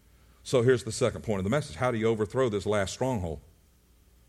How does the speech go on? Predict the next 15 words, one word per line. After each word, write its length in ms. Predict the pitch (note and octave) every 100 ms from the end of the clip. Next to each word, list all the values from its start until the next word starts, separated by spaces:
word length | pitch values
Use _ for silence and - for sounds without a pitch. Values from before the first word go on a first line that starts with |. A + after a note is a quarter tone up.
| _ _ _ -
This 120 | A#2
is 100 | E3
what 140 | C#3+ D3
I 80 | D3
call 220 | D3 B2+
the 100 | A2
last 440 | G#2 C3 C#3+ C3+
stronghold. 680 | - C3+ B2+ A#2 G2+ D#2+ D#2
Now, 160 | G2+ G#2
you'll 200 | G#2 A2+
see 200 | - C3
why 240 | A2+ A2+
in 60 | G#2
a 60 |
minute. 240 | A2 F#2+